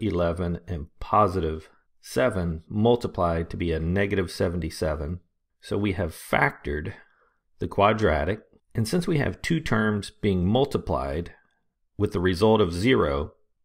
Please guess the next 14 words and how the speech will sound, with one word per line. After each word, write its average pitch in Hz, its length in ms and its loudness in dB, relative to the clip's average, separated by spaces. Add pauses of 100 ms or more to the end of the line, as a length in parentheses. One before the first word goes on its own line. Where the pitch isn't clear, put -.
that 117 380 2
means 107 320 4
that 87 260 2
either 92 520 2 (480)
the 85 100 -4
first - 380 0
term, 82 340 -4 (640)
two 135 240 4
x - 480 -2 (640)
minus 95 540 2
eleven, 90 680 2 (640)
must 87 340 -4
be 82 120 -2
zero, 78 560 -6